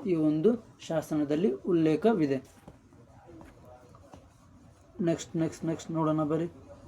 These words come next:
So ಅರ್ಥ ಆಗ್ತಿದೆನಾ? ಸಮುದ್ರಗುಪ್ತನ ದಿಗ್ವಿಜಯಗಳು. ಸಮುದ್ರಗುಪ್ತನ ದಿಗ್ವಿಜಯಗಳು ಅಂತ ಬಂದಾಗ ಮೊದಲಿಗೆ ಆರ್ಯಾವರ್ತ,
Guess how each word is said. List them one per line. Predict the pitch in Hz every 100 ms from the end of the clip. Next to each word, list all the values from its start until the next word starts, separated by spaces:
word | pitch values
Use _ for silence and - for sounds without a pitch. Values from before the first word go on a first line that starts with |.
| - - - - - - -
So | 160
ಅರ್ಥ | 135 -
ಆಗ್ತಿದೆನಾ? | 165 147 170 151 165 165 - - - - - - - -
ಸಮುದ್ರಗುಪ್ತನ | 175 175 165 175 156 147 - 208 330 151
ದಿಗ್ವಿಜಯಗಳು. | 170 - 165 147 151 147 139 139 139 - - - - -
ಸಮುದ್ರಗುಪ್ತನ | 170 202 208 214 185 202 - 202 175
ದಿಗ್ವಿಜಯಗಳು | 175 151 180 175 185 170 165
ಅಂತ | 160 151
ಬಂದಾಗ | 147 151 147 151 151 233 226 - - - - - - - - -
ಮೊದಲಿಗೆ | 165 165 190 185 208 226 - - - - - - -
ಆರ್ಯಾವರ್ತ, | 175 170 202 180 170 -